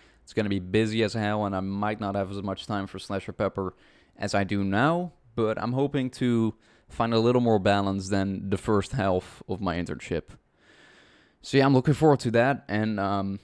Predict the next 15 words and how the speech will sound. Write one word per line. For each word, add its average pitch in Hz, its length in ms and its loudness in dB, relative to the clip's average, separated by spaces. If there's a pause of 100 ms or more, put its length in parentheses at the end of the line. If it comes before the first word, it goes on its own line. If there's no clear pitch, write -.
(720)
yeah, 110 260 2
I 107 80 4
work 113 240 4
at 113 100 4
a 110 40 4
grocery 117 420 2
store 131 260 0
currently. 127 520 -2 (460)
I'm 101 180 -2
quitting. 135 600 2 (240)
<laughs> - 0 - (1500)
I 117 100 0
quit 135 320 2
next 120 280 0
month. 92 360 0